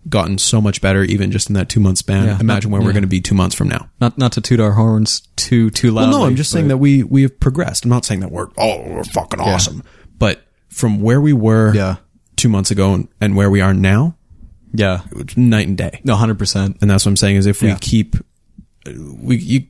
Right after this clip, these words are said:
Speaker 1: you gotta be like an athlete and look back at the, uh, your tapes and stuff and analyze things that went well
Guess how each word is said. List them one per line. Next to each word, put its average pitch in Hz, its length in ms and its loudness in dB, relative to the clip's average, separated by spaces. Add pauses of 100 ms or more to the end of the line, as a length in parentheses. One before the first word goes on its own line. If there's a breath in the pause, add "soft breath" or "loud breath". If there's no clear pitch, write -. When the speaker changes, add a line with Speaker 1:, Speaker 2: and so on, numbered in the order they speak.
(120)
Speaker 1:
you 165 220 -4
gotta 170 140 0
be 160 100 2
like 143 160 2
an 127 80 0
athlete 110 480 0
and 110 100 4
look 107 220 2
back 107 260 0
at 101 220 -6
the, 101 240 2
uh, 101 280 2 (1120)
your 117 140 0
tapes - 320 0
and 104 100 0
stuff 98 240 0
and 101 100 -2
analyze 101 520 2
things 107 240 0
that 104 80 2
went 104 160 2
well 110 320 0